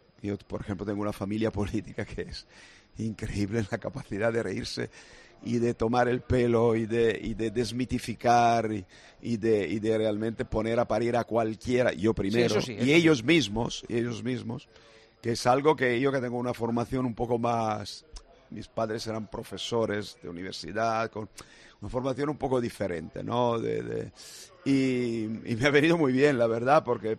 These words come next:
Speaker 1: te das cuenta de que tampoco hay que tomarse demasiado en serio en mucha, en muchos momentos. El momento para la seriedad, por supuesto, pero lo de tomarse demasiado en serio lo que hace, lo que no hace, lo que te dicen, lo que no te dicen,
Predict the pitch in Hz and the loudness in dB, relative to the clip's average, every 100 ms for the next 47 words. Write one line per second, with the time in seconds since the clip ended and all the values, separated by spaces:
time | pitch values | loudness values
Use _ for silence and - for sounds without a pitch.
0 | - - 120 120 123 131 139 113 110 107 | -6 -4 -2 -2 -4 0 0 0 -2 -4
1 | 104 - - - - _ - 123 101 131 | -6 -12 -20 -20 -20 _ -2 -2 2 0
2 | 123 117 107 107 101 98 101 98 95 90 | 2 -2 -2 -4 -6 -6 -6 -4 -4 -4
3 | - 92 90 87 98 98 98 - 107 117 | -6 -6 -6 -10 -12 -10 -10 -6 -4 2
4 | 127 117 95 90 87 76 - - - 95 | 2 0 -6 -10 -10 -10 -14 -16 -12 -8
5 | 101 117 120 110 - 107 104 104 101 104 | -6 -4 -4 -6 -6 -4 -2 -4 -6 -6
6 | 104 110 113 - - - - - _ _ | -4 0 -2 -2 -16 -20 -20 -20 _ _
7 | - 101 104 101 117 - 120 107 113 113 | -10 -8 -6 -2 -2 0 -4 0 2 0
8 | 110 - - _ _ 113 113 113 110 117 | 0 -12 -20 _ _ 0 2 2 0 -2
9 | 120 127 117 113 - 117 113 110 123 113 | -4 -4 -4 -4 -2 -2 -2 -4 -2 0
10 | 110 107 104 104 110 101 98 95 98 98 | 0 -2 -2 0 -2 -2 -6 -6 -6 -4
11 | 113 - 104 104 107 110 123 - 104 107 | -6 -6 -6 -6 -6 -4 -4 -6 -6 -4
12 | 107 104 104 107 104 98 | -6 -6 -6 -6 -6 -8